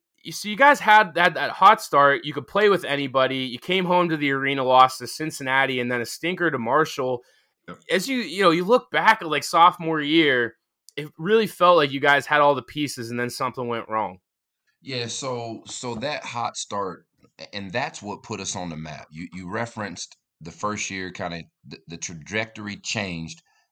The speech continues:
Speaker 2: by our, that freshman year. It was like, "Okay, who, Dayton, let's keep an eye on 'em." And then that hot start at Maui, we
Speaker 1: Came
Speaker 2: were
Speaker 1: home
Speaker 2: the
Speaker 1: ranked.
Speaker 2: Oh my God. We, hey, we were the, um,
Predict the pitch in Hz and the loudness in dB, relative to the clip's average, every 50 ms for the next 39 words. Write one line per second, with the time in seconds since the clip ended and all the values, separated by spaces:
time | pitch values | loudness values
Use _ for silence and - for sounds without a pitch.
0 | _ _ _ _ - 82 85 87 85 87 92 - 80 92 - - - - 110 101 | _ _ _ _ -10 -8 -6 -4 -4 -6 -8 -10 -12 -12 -14 -12 -8 -6 -6 -6
1 | - - 87 85 82 80 82 85 82 101 104 147 - - - 127 131 139 139 143 | -6 -10 -10 -12 -10 -10 -12 -12 -12 -14 -14 -16 -14 -12 -12 -10 -10 -10 -12 -16
2 | 135 - 101 101 127 131 123 113 120 120 117 117 - - 131 - 123 123 113 101 | -18 -18 -12 -8 -8 -6 -6 -8 -8 -10 -10 -10 -8 -8 -8 -6 -4 -4 -4 -2
3 | 92 92 92 92 95 104 107 - 90 90 90 95 101 104 117 123 - - - 113 | -4 -4 -6 -6 -6 -8 -8 -10 -12 -10 -8 -8 -6 -4 -4 -6 -6 -4 -4 -2
4 | - - - - 117 107 98 82 73 71 80 87 95 101 101 104 104 104 107 _ | -2 -2 -4 -6 -6 -6 -4 -6 -8 -10 -8 -6 -4 -4 -4 -6 -8 -10 -14 _
5 | - - _ _ _ _ _ _ _ _ - 107 131 151 151 175 147 - - - | -20 -20 _ _ _ _ _ _ _ _ -4 -2 -2 0 0 2 2 0 2 4
6 | 180 214 180 113 - - - _ _ _ _ _ _ 127 131 135 123 104 82 78 | 4 2 2 2 -2 -10 -18 _ _ _ _ _ _ 2 2 4 2 0 -2 -6
7 | 76 76 73 87 90 92 107 147 - - 135 123 113 117 160 190 175 170 139 117 | -10 -10 -8 -8 -6 -6 -6 -6 -2 0 0 0 0 -2 -8 -8 -6 -6 -6 -6
8 | 104 95 107 107 101 98 95 92 87 85 85 82 85 | -6 -6 -4 -4 -4 -4 -6 -8 -8 -8 -10 -12 -12